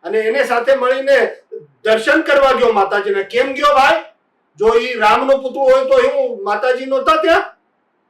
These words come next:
તું દર્શન કરવા ગયો ત્યારે? આ હિન્દુ સમાજ, આ હિન્દુ ધર્મના લોકો અને બધા જ તેને હવે પાઠ ભણાવશે. નીકળી પડ્યો.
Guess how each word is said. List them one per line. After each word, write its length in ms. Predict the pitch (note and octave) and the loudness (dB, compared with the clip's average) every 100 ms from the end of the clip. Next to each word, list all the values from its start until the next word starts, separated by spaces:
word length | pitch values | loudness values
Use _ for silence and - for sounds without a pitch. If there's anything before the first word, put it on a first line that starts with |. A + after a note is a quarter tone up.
| _ | _
તું 120 | A3+ | -2
દર્શન 360 | B3 B3 C4+ C4+ | 0 2 -2 -2
કરવા 280 | C4 C#4 | 0 2
ગયો 240 | C4+ C#4 C#4 | 2 2 2
ત્યારે? 300 | C#4 D#4 E4 - _ _ - | 4 2 0 -4 _ _ -8
આ 80 | |
હિન્દુ 460 | D#3+ D#3 D#3 F3 G3+ | -8 -8 -14 -8 -8
સમાજ, 540 | - E3 D#3+ G3+ A#3 A3+ _ _ _ _ _ _ | -8 -10 -2 0 0 -4 _ _ _ _ _ _
આ 160 | D3 D3 | -8 -8
હિન્દુ 440 | C3 D#3 E3+ E3+ | -8 -10 -6 -6
ધર્મના 560 | - E3 F3 F3 F3+ D3+ | -8 -10 -8 -6 -6 -6
લોકો 480 | D#3+ E3 A3 A3+ - _ - | -10 -4 -2 -2 -8 _ -16
અને 160 | D3+ | -12
બધા 420 | D3 D#3+ - A#3 | -12 -12 -2 0
જ 40 | A3+ - | 0 -4
તેને 180 | G3 G3 | -6 -4
હવે 200 | E3+ E3+ | -4 -4
પાઠ 340 | E3 F3 F3 | -4 -4 -4
ભણાવશે. 520 | D3 D3 C#3+ - B2+ - _ _ _ _ _ _ _ | -10 -14 -16 -16 -18 -18 _ _ _ _ _ _ _
નીકળી 360 | A2 - C3 C3 | -20 -14 -14 -12
પડ્યો. 400 | A#2+ C3 B2+ | -10 -10 -10